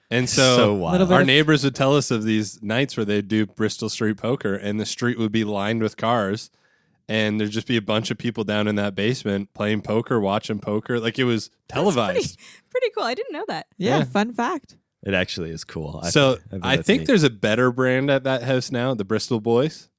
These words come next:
Speaker 2: Yeah.
Speaker 4: Yes, love
Speaker 1: Yeah.
Speaker 4: the Bristol
Speaker 1: The
Speaker 4: Boys.
Speaker 1: Bristol Boys love
Speaker 4: They bake
Speaker 1: everybody.
Speaker 4: cookies.
Speaker 1: Yeah. Amazing.
Speaker 3: Come on, let's get some more Bristol Boys cookies.
Speaker 2: <laughs>
Speaker 1: Yeah. If you're interested in joining the Bristol Boys,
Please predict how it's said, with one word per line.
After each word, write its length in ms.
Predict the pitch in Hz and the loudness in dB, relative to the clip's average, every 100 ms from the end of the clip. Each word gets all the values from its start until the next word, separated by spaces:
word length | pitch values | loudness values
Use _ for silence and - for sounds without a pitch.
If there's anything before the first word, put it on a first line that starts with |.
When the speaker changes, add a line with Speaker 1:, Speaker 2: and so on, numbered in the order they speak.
| _ | _
Speaker 2:
Yeah. 140 | - | -4
Speaker 4:
Yes, 340 | 170 175 175 - | -2 -4 -10 -10
love 180 | 185 170 | -8 -8
Speaker 1:
Yeah. 40 | |
Speaker 4:
the 80 | 165 | -8
Bristol 280 | 165 - 180 | -10 -10 -10
Speaker 1:
The 80 | 107 | -2
Speaker 4:
Boys. 60 | |
Speaker 1:
Bristol 260 | 123 131 139 | -2 0 -2
Boys 360 | 123 120 117 | 2 4 2
love 380 | 107 107 107 104 | -2 -2 0 0
Speaker 4:
They 60 | 107 | 0
bake 20 | 226 | -2
Speaker 1:
everybody. 420 | 104 196 104 104 | 0 0 0 -2
Speaker 4:
cookies. 380 | 107 196 147 - | -4 -6 -10 -10
Speaker 1:
Yeah. 240 | 113 104 87 - _ _ _ _ | -6 -6 -8 -18 _ _ _ _
Amazing. 420 | 131 104 98 190 | -8 -4 -2 0
Speaker 3:
Come 160 | 165 160 | 0 0
on, 260 | 156 156 | 0 0
let's 160 | 156 180 | -4 -4
get 120 | 180 | -6
some 140 | - 160 | -6 -6
more 220 | 156 147 | -4 -4
Bristol 340 | 151 151 - | -4 -6 -8
Boys 300 | 143 139 143 | -6 -6 -8
cookies. 440 | - 143 - - - | -10 -14 -12 -14 -8
Speaker 2:
<laughs> 60 | - - 120 - 131 - - 120 _ - | -10 -6 -8 -2 -2 -2 -6 -8 _ -14
Speaker 1:
Yeah. 220 | 95 101 90 | -8 -8 -8
If 160 | 104 | -4
you're 160 | 143 147 | 0 2
interested 480 | 143 131 147 123 117 | 2 0 0 0 -2
in 160 | 110 | -4
joining 400 | 104 110 107 113 | 0 2 2 0
the 80 | 104 | -2
Bristol 360 | 92 104 - 110 | 0 0 0 -4
Boys, 540 | 98 101 98 92 - | 0 0 2 0 -6